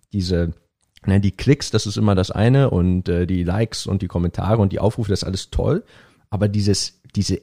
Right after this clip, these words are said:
echte Validierung, dass du da denkst, da hat jetzt jemand, schlägt jetzt gerade jemand einen anderen Weg ein, aufgrund,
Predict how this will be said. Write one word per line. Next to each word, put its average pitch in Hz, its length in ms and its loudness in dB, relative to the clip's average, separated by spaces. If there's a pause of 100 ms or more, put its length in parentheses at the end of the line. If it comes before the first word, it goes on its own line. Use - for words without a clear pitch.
(100)
echte 147 440 0
Validierung, 120 500 0
dass 67 160 -6
du 98 100 -2
da 90 60 2
denkst, 107 200 0
da 101 120 -4
hat 120 140 -6
jetzt 139 180 -4
jemand, 127 360 0
schlägt - 260 -4
jetzt 113 140 -4
gerade 107 220 0
jemand 113 220 2
einen 92 80 0
anderen 104 320 4
Weg 98 240 0
ein, 127 220 -8 (720)
aufgrund, 104 720 0